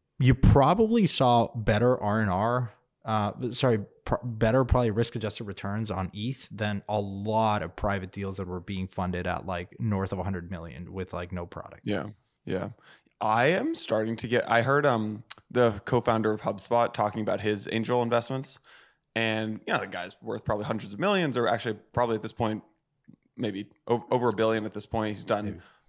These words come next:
Speaker 2: uh, a hundred plus angel deals. He'll write big check sizes. He'll write two hundred and fifty K check. He'll write million dollar angel checks. And <laughs> his take on angel investing is, um, it's actually, you probably will outperform it in crypto in the public markets.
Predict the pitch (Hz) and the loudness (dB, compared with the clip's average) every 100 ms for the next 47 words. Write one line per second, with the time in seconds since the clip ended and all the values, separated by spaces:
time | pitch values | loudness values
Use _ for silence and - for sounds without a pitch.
0 | - 110 107 95 110 151 135 135 131 120 | -6 0 2 2 2 0 -2 -2 -2 -2
1 | 120 113 107 117 113 113 107 123 113 110 | -4 -2 -4 -2 0 0 -2 -2 0 -2
2 | 107 - _ _ - 175 135 139 - 131 | -2 -10 _ _ -6 -6 -2 -2 -2 -2
3 | 120 117 120 117 117 113 - - 147 131 | -2 -2 -4 -2 0 -2 -4 -8 -8 -6
4 | 123 120 113 123 110 113 110 117 117 107 | -8 -10 -6 -4 -2 -2 -2 -2 -2 -2
5 | - 120 139 135 123 117 113 107 107 104 | -4 -6 -4 0 2 2 2 -2 -6 -6
6 | 101 98 - - - - _ _ 120 117 | -6 -6 -10 -18 -20 -20 _ _ -4 -2
7 | 113 107 110 139 - - _ 143 143 147 | -2 -4 -4 -6 -6 -14 _ -2 0 0
8 | 131 117 113 131 135 135 135 147 139 113 | 0 0 0 0 2 2 0 -2 0 0
9 | 110 110 107 107 107 - _ _ _ _ | 0 0 0 -2 -8 -12 _ _ _ _
10 | - 127 - 117 117 143 139 120 - 117 | -4 -2 2 0 0 -2 -2 -4 0 0
11 | 117 127 123 - 110 - 107 101 107 123 | 2 2 2 2 0 -2 -8 -6 -2 -2
12 | 127 - 123 113 117 147 147 117 120 107 | -4 -4 -4 -2 -2 2 2 2 -2 -2
13 | 117 135 139 180 - - | -2 -4 -4 -8 -10 -14